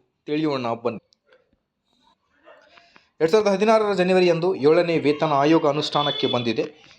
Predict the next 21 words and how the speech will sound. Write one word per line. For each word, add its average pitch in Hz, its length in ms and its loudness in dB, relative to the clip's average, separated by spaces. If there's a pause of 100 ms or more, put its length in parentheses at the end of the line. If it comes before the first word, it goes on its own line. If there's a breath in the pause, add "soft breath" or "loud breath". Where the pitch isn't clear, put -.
(100)
ಕೆಲವು 170 200 2
ಸೂತ್ರಗಳ 196 520 0
ಮೇಲೆ 165 220 0
ಶಿಫಾರಸು 170 520 0
ಪರಿಗಣಿಸಿ 143 480 0
ಆಯೋಗ 160 240 2
ಜಾರಿಗೊಳಿಸಲಾಗಿದೆ. 135 800 0
ಇದು 143 360 0 (200)
ಎರಡ್ 131 120 0
ಸಾವಿರದ 156 160 2
ಇಪ್ಪತ್ತಾರಕ್ಕೆ 165 800 0
ಕೊನೆಗೊಳ್ಳುತ್ತಿದ್ದಂತೆ 143 960 -2 (560 loud breath)
ಎಂಟನೇ 190 460 0
ವೇತನ 180 320 0
ಆಯೋಗ 170 320 2
ಜಾರಿ 151 320 2
ಬರಬೇಕಿದೆ. 135 720 -2 (500)
ಇದನ್ನ, 135 320 -2 (640)
ಇದಕ್ಕೆ 180 320 -2
ಅನುಮೋದನೆ 208 480 0
ನೀಡಲಾಗಿದೆ. 175 640 0